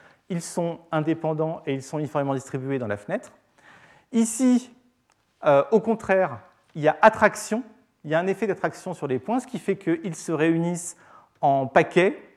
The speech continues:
on dirait en cluster, si, si j'osais utiliser un mot, euh, d'anglais. Euh,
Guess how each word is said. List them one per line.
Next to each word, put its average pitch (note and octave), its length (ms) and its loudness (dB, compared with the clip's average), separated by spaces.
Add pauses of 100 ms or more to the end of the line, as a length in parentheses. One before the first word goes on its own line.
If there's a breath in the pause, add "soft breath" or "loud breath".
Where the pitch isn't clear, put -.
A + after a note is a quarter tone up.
(120)
on C3 60 -14
dirait A#2+ 240 -10
en C3 80 -8
cluster, D3+ 540 -8
si, B2 300 -18
si C3 160 -18
j'osais B2+ 260 -16
utiliser C3 300 -16
un B2 100 -10
mot, B2+ 340 -10
euh, - 40 -16 (460 soft breath)
d'anglais. D#3 540 -4
Euh, B2+ 320 2